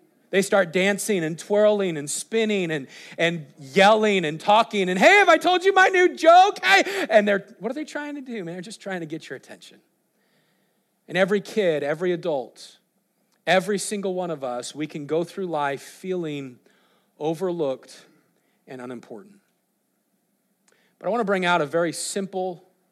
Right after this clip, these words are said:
very simple thought this morning. With God, with God, you are never overlooked and you are never unimportant. With God,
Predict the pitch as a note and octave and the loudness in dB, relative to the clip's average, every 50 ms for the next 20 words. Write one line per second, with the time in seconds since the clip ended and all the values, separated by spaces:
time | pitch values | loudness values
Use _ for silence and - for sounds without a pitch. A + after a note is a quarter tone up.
0 | _ _ _ _ _ _ _ _ _ _ A#2+ - D#3 E3 F3+ F3+ E3+ - - F#3 | _ _ _ _ _ _ _ _ _ _ -6 -2 -2 0 0 -2 -4 -6 -8 -8
1 | D#3+ - E3 C#3 - - C3+ A#2+ A2 - A2 G#2 - - - G#2 G2+ G2+ G2 G2 | -8 -8 -10 -10 -10 -8 -8 -8 -8 -10 -16 -20 -20 -20 -20 -20 -20 -20 -20 -20
2 | _ _ _ _ _ _ _ _ _ _ _ _ _ _ _ _ _ _ _ _ | _ _ _ _ _ _ _ _ _ _ _ _ _ _ _ _ _ _ _ _
3 | _ _ _ - C#3+ C#3 - - D#3+ C#3 A#2 G2+ G2+ F#2+ _ _ _ _ _ _ | _ _ _ -10 -10 -10 -6 -6 -6 -6 -6 -8 -14 -18 _ _ _ _ _ _
4 | _ _ _ _ _ _ _ _ _ _ _ _ _ _ _ _ - C3 - - | _ _ _ _ _ _ _ _ _ _ _ _ _ _ _ _ -18 -18 -12 -8
5 | D3+ C#3+ C3 A2+ G2+ F#2+ G2 _ _ _ _ _ _ _ _ _ _ _ _ _ | -6 -4 -4 -6 -8 -12 _ _ _ _ _ _ _ _ _ _ _ _ _ _
6 | _ _ - C3+ C3+ B2+ A#2 A2+ A#2 A#2+ B2+ B2 C#3+ C3+ C3+ C#3 C3 D3+ C#3+ A#2+ | _ _ -16 -12 -10 -10 -10 -8 -8 -8 -8 -6 -6 -6 -6 -6 -8 -8 -10 -10
7 | G#2+ F#2+ F#2 _ - - _ _ _ _ _ _ _ _ _ _ _ _ _ _ | -12 -14 -18 _ -20 -20 _ _ _ _ _ _ _ _ _ _ _ _ _ _
8 | _ _ _ - B2 A#2 A#2+ B2+ B2 A#2 A#2 A#2 A2 A2 A2 A#2+ - - A2 A2+ | _ _ _ -20 -16 -12 -10 -10 -10 -10 -10 -10 -10 -10 -10 -12 -14 -16 -16 -18
9 | A2 G#2 _ - A2+ G#2 F2+ G2 G2 G2 _ _ _ _ _ _ _ _ _ _ | -18 -20 _ -20 -20 -20 -20 -20 -20 _ _ _ _ _ _ _ _ _ _ _
10 | _ _ _ _ _ _ _ _ _ _ _ _ _ C#3+ E3 D#3+ - - F#3 F3+ | _ _ _ _ _ _ _ _ _ _ _ _ _ -6 -6 -6 -2 0 2 4
11 | F3+ F3+ E3+ D#3+ D3 C#3 C3 | 4 4 4 4 2 0 -2